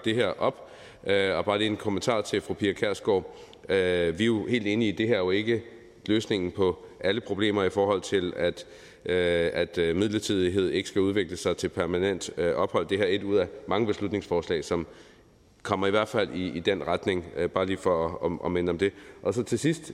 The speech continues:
til, øh, til ministeren. Jeg minder høfligt om, at vi altså har en aftale. Den står i den nye statsborgerskabsaftale om, at ministeren vil indkalde til drøftelser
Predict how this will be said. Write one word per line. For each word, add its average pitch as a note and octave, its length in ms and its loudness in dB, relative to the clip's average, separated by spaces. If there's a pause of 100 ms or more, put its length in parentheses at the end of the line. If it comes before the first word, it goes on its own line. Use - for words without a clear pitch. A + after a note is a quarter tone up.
til, A2 240 2
øh, G#2 120 2
til G2+ 120 -4
ministeren. A#2 500 2 (320)
Jeg G#2+ 100 4
minder G2+ 300 2 (160)
høfligt C3+ 320 2
om, A#2+ 200 2 (340)
at F#2 120 -2
vi G2+ 80 4
altså F#2+ 200 0
har B2+ 140 2
en C3+ 60 0
aftale. A2+ 460 2 (580)
Den F#2 220 0
står B2 480 0
i A2 80 0
den G2+ 140 0
nye A2 160 2
statsborgerskabsaftale G2+ 1300 0 (380)
om, G2+ 220 -2
at F#2+ 140 -4
ministeren G#2 480 0
vil F2 100 2
indkalde A#2+ 340 2
til G2 160 -4
drøftelser G2+ 520 0